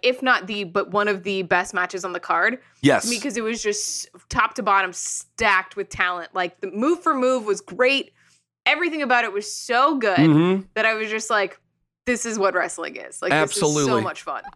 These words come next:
Speaker 2: I completely agree. Charlotte Flair, I'm sure most of you know this, ended up defeating Rhea Ripley, which is something that I was hoping wouldn't happen. But, of course,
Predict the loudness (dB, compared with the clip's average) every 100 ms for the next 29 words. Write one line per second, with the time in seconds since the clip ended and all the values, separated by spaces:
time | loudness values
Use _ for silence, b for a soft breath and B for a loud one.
0 | _ 0 2 2 2 0 2 4 4 4
1 | 4 4 4 4 4 2 2 4 4 2
2 | 2 4 4 2 0 2 4 4 2 2
3 | 2 2 2 0 2 -2 0 0 2 4
4 | 4 4 4 6 4 4 4 4 2 0
5 | 0 2 2 2 0 0 2 2 4 2
6 | 2 2 2 2 0 0 -2 -4 2 4
7 | 4 4 2 2 2 2 -2 -10